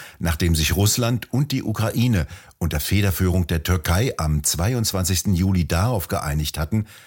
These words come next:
dass aus drei Häfen wieder Getreidefrachtschiffe fahren dürfen. In Istanbul überwacht ein Kontrollzentrum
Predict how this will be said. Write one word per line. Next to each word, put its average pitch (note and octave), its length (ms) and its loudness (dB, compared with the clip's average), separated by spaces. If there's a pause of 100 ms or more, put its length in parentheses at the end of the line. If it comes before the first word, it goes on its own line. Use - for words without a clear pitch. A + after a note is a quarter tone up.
(280)
dass F2 160 0
aus F2+ 180 0
drei G2+ 260 2
Häfen F#2 520 0
wieder F2+ 180 0
Getreidefrachtschiffe E2+ 1200 -2
fahren F2 440 -2
dürfen. C2 340 -8 (600)
In G2+ 120 4
Istanbul F#2 600 2
überwacht F2+ 540 0
ein F#2 140 0
Kontrollzentrum F#2 920 0